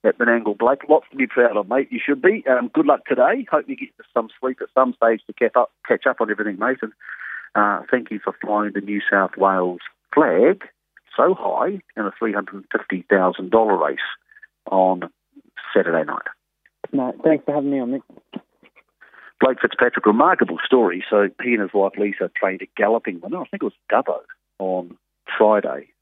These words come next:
Speaker 1: Then he drove, as you just heard, to Melton in Victoria,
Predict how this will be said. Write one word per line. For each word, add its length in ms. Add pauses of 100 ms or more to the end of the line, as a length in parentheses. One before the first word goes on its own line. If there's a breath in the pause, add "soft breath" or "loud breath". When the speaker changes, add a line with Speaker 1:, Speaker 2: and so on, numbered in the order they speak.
(140)
Speaker 1:
Then 120
he 180
drove, 440
as 240
you 60
just 220
heard, 240 (440)
to 280 (520)
Melton 440 (580 loud breath)
in 100
Victoria, 600